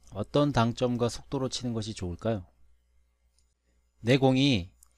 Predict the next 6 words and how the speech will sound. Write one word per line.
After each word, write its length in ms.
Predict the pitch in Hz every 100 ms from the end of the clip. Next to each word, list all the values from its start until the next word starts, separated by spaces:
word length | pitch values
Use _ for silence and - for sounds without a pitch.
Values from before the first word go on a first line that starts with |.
| -
일적구를 580 | 127 151 165 - 151 151
맞고 580 | 120 101 - 143 95 - _ _ - -
대각선 800 | - 123 151 147 - 156 151 143
코너로 800 | - - 175 170 165 160 156 156
향하므로 680 | - 160 151 123 139 117 85 _ -
이동거리가 960 | 113 131 151 139 123 117 117 113 92